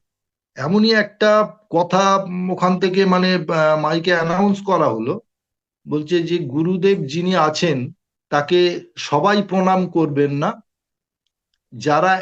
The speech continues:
একশো টাকা করে প্রণামী দেবেন তারাই মাত্র গুরুদেবকে প্রণাম করবে। এই কথাটা আমার কানে মানে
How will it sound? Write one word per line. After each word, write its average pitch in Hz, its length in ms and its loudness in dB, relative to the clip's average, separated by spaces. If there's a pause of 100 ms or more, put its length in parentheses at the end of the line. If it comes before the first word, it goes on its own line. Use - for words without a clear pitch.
একশো 160 400 -2
টাকা 208 320 0
করে 208 240 0
প্রণামী 185 440 0
দেবেন 175 300 -2 (140)
তারাই 170 360 -2
মাত্র 196 440 -2
গুরুদেবকে 147 760 -4
প্রণাম 117 460 -4
করবে। 98 320 -14 (800)
এই 185 160 0
কথাটা 190 520 4
আমার 165 520 2
কানে 185 640 0
মানে 185 440 0